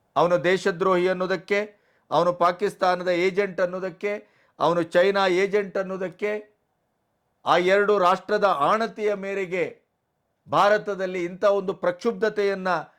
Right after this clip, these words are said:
ಅವನು ಹುಟ್ಟಾಕ್ತಾ ಇದ್ದಾನೆ ಅನ್ನೋದ್ರ ಬಗ್ಗೆ ಸಂಪೂರ್ಣವಾದಂಥ ಸಾಕ್ಷ್ಯ ಸಿಕ್ಕಿದ್ರಿಂದಲೇ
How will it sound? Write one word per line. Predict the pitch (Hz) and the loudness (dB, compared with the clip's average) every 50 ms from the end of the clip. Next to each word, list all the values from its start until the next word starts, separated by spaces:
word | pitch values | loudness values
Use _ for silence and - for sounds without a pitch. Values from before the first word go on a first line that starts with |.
| _ _ - | _ _ -6
ಅವನು | - 175 180 175 | -6 -4 -4 -4
ಹುಟ್ಟಾಕ್ತಾ | 147 147 165 160 - 220 220 214 214 - 208 | -6 -8 -6 -2 2 2 2 2 0 0 -2
ಇದ್ದಾನೆ | 202 196 180 190 190 180 | 0 0 -2 -4 -4 -4
ಅನ್ನೋದ್ರ | 180 180 180 180 160 180 | -4 -6 -6 -6 -6 -6
ಬಗ್ಗೆ | 175 170 180 165 156 190 202 202 202 _ _ _ _ _ _ _ _ _ _ _ _ _ - | -6 -6 -6 -6 -4 -6 -6 -6 -8 _ _ _ _ _ _ _ _ _ _ _ _ _ 0
ಸಂಪೂರ್ಣವಾದಂಥ | - 196 220 233 233 - - 254 240 240 240 247 247 240 233 226 220 214 208 196 208 196 185 180 - | 0 2 2 0 -4 -10 -4 0 2 4 6 6 6 4 4 4 4 4 4 2 0 0 0 0 0
ಸಾಕ್ಷ್ಯ | 196 180 175 - 170 165 160 - - 175 165 | 0 0 0 0 -2 -2 -4 -6 -8 -8 -8
ಸಿಕ್ಕಿದ್ರಿಂದಲೇ | 165 - 147 135 - 151 131 120 131 127 120 117 120 117 127 151 170 170 175 175 | -8 -10 -14 -12 -10 -12 -10 -8 -10 -8 -6 -6 -4 0 2 2 2 2 0 -6